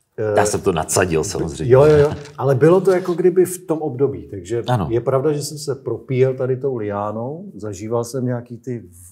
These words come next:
Speaker 1: vhledy a věmy a, a spirituální setkávání se sebou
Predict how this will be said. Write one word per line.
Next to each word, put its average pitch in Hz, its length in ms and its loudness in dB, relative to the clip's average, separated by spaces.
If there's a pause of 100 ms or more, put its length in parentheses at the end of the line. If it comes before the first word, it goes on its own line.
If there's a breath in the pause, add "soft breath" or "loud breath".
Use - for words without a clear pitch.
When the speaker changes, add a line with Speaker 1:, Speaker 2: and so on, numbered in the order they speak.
(200)
Speaker 1:
vhledy 113 460 -6
a 117 60 -6
věmy 104 420 -8
a, 104 100 -10 (540)
a 107 100 -10
spirituální 113 680 -4
setkávání 107 600 -8
se 104 220 -12
sebou 104 560 -10